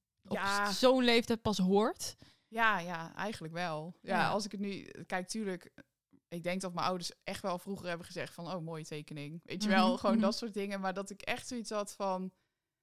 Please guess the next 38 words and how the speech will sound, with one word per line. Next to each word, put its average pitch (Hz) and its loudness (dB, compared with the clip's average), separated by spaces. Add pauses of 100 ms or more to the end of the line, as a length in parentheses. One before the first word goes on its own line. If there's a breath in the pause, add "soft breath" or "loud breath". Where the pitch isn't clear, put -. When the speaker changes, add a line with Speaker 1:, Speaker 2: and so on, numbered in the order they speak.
(180)
Speaker 2:
"Yes." 196 -6 (200)
Weet 196 -20
je 190 -4
wel, 202 -4 (100)
eh, 190 -8
ik - -10
kan 262 -2
iets 175 -4
en 185 -4
mensen 208 -2
Speaker 1:
Ja. 208 0
Speaker 2:
zijn 196 0
er 190 -4
blij 220 0
mee 202 0
en 190 0
ik 214 -4
Speaker 1:
Ja. 220 -6
Speaker 2:
kan 214 0
er 220 -2
nog 214 -4
geld 247 -2
mee 240 0
verdienen 214 -2
ook. 247 -4
Speaker 1:
Ja. 226 0
Speaker 2:
Yay, 233 4
weet 214 -2
je 202 -8
wel. 202 2 (520 soft breath)
Ehm, 208 2 (680)
ja, 214 2
en 214 0
dan, 254 0
dan 254 0
ga 294 0
je 202 -2
vliegen. 180 -8